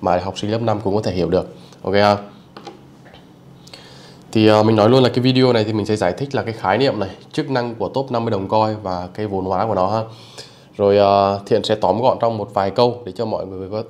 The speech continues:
mọi người có thể là dễ hiểu và ngắn gọn nhất. Và dữ liệu của năm mươi đồng coin này thì mình lấy ở trên CoinMarketCap vào lúc là tám giờ sáng, à, vào ngày mùng tám tháng mười hai năm hai không hai mốt.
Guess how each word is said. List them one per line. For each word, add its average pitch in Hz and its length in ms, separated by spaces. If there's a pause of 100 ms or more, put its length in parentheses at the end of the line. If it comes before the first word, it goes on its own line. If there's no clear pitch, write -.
(120)
mọi 95 100
người 95 140
có 110 100
thể 107 220
là 85 140
dễ 90 200
hiểu 120 180
và 87 100
ngắn 90 140
gọn 107 140
nhất. 139 240 (480)
Và 98 460
dữ 110 140
liệu 127 240 (100)
của 101 60
năm 107 180
mươi 123 60
đồng 110 140
coin 110 240
này 101 180
thì 101 100
mình 98 220
lấy 92 140
ở 147 120
trên 107 220
CoinMarketCap 117 720 (240)
vào 95 120
lúc 120 220
là 98 80
tám 101 300
giờ 123 60
sáng, 98 480 (160)
à, 95 220
vào 92 120
ngày 92 180
mùng 92 140
tám 92 300
tháng 101 160
mười 107 80
hai 107 300
năm 101 180
hai 107 100
không 110 160
hai 104 60
mốt. 135 180